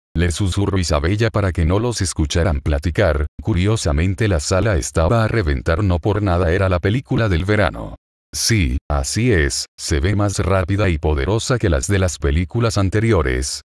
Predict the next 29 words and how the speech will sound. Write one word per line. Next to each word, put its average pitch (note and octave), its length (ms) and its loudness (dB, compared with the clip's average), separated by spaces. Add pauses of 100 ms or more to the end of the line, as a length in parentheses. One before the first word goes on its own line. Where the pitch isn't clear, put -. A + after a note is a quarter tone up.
Isabella F#2 600 0
comprendía D#2 720 0
perfectamente F2 1000 0
todo F#2+ 340 2
lo G2 100 2
que F2 140 -2
Phineas G2 460 0
le E2 160 2
decía, D2 500 0 (140)
sentía G#2 580 0
la F2+ 100 2
misma D#2 380 0
emoción D#2+ 460 0
que E2 120 0
sintió E2 640 0
al E2+ 180 0
ver E2+ 220 0
los F#2 220 -2
montones E2+ 560 0
de F2 120 0
cajas A#2+ 440 -2
de E2 120 0
la C2+ 120 0
bodega F#2 360 0
y F#2 100 0
las G2+ 240 0
posibilidades D#2+ 840 0
que E2 120 0
significaban. E2+ 1040 0